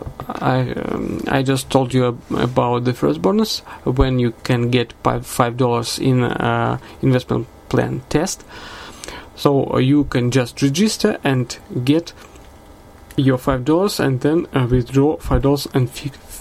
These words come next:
and, uh, six, uh, cents. And, uh, the next one is, uh, getting a bonus of ten dollars.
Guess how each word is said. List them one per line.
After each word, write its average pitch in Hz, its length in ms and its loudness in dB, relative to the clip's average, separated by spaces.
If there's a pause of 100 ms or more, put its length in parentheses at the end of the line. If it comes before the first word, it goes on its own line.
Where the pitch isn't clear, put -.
(140)
and, 135 240 2 (200)
uh, 127 180 4
six, - 400 -2 (640)
uh, 117 240 0
cents. 123 400 -4 (2000)
And, 151 340 0 (120)
uh, 131 540 2 (1040)
the 127 200 2
next 147 240 0
one 220 260 0
is, 143 400 2
uh, 131 80 2
getting 131 460 2 (340)
a 117 100 0
bonus 120 480 0
of - 240 -6
ten 131 220 2
dollars. 120 420 -2